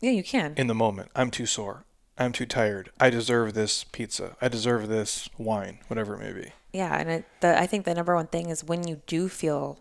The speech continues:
Speaker 1: like you are unmotivated or you're veering off track, that you just figure out how to get yourself back on track. And even if it's like, "Okay, I normally work out four days a week, and this week I only made one day. Next week I'm gonna make two. Next week I'm gonna make three."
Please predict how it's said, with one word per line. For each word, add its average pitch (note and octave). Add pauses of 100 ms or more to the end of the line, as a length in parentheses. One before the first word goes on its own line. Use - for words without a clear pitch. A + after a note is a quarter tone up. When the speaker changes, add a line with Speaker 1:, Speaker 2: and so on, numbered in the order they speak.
(120)
Speaker 1:
like D#3
you D#3
are D3
unmotivated C#3+
or C#3
you're C3+
veering C3+
off C3
track, - (460)
that D3+
you D3+
just D3
figure D3+
out C#3+
how D3
to D3
get D3
yourself -
back -
on -
track. -
And -
even E3
if D#3+
it's -
like, D3+
"Okay, E3
I C#3+
normally F3
work D#3
out D3
four D#3
days D3+
a D3+
week, D3
and D3
this D3
week D3
I D3+
only C#3+
made C#3+
one C#3+
day. C#3 (280)
Next F3+
week E3
I'm D3
gonna D3+
make C#3+
two. -
Next D3+
week D#3
I'm D#3
gonna D3
make D3
three." -